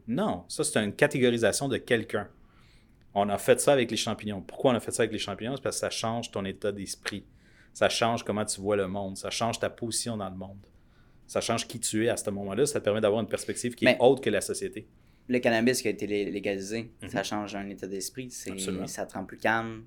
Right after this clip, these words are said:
Speaker 1: Ouais.
Speaker 2: ça te rend plus, euh,
Speaker 1: En, en quoi ça, c'est différent d'un champignon ?
Speaker 2: ben, c'est, c'est ça le, le sujet, ça serait intéressant. Puis
Speaker 1: Ben, ça va se légaliser parce que
Speaker 2: D'après
Speaker 1: c'est
Speaker 2: toi, ouais.
Speaker 1: Ouais, ouais, c'est sûr, ça
Speaker 2: Ok.
Speaker 1: va se légaliser
Speaker 2: Ok.
Speaker 1: parce que, euh,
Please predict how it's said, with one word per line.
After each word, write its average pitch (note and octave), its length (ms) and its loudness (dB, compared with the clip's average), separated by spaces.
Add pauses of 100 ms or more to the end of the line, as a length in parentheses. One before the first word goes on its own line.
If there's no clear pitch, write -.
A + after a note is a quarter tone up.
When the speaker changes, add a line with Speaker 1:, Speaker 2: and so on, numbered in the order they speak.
Speaker 1:
Ouais. B2 140 -4
Speaker 2:
ça A2 180 -8
te - 80 -16
rend G2 100 -8
plus, - 300 -12
euh, G2 80 -4
Speaker 1:
En, G2+ 160 0
en A2 120 0
quoi C3+ 180 4
ça, B2 140 0
c'est G#2 100 -4
différent G#2 340 -2
d'un G2 120 -6
champignon ? F#2+ 340 -12 (380)
Speaker 2:
ben, G#2+ 280 6
c'est, - 400 -10
c'est A2 140 -2
ça B2+ 160 2
le, G2+ 360 2
le G2 120 -6
sujet, G2+ 300 -8
ça G#2 120 -6
serait - 160 -8
intéressant. G2 440 -4
Puis - 180 -2
Speaker 1:
Ben, G2+ 80 0
ça G#2 140 2
va A#2+ 80 6
se C#3+ 100 0
légaliser G#2 580 0
parce - 160 -4
que G#2+ 120 -2
Speaker 2:
D'après G#2+ 300 2
Speaker 1:
c'est - 120 -2
Speaker 2:
toi, F3 80 -6 (120)
ouais. A#2+ 140 -6
Speaker 1:
Ouais, C#3+ 120 4
ouais, C3 60 6
c'est A#2+ 140 -2
sûr, D#3 200 2
ça A2+ 80 2
Speaker 2:
Ok. A2+ 60 2
Speaker 1:
va - 20 -2
se - 80 -8
légaliser G#2 480 -2
Speaker 2:
Ok. D3 100 -12
Speaker 1:
parce - 240 0
que, B2 300 2 (1040)
euh, G2 340 -4